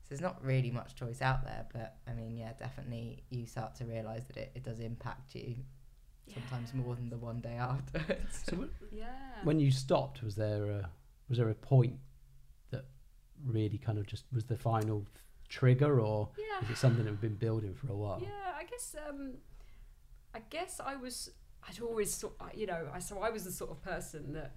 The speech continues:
Speaker 2: um, I'm, I'm by no, you know, the first people that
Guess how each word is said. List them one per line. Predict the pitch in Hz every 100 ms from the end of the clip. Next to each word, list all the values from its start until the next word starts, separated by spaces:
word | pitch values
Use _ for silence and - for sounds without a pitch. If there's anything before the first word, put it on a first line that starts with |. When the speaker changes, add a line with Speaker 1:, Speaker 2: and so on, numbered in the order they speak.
| -
Speaker 2:
um, | 160 156 151 156 -
I'm, | 214 220 - -
I'm | 160
by | 135 196
no, | 208 185 -
you | 180
know, | 151
the |
first | - 233 -
people | -
that | 131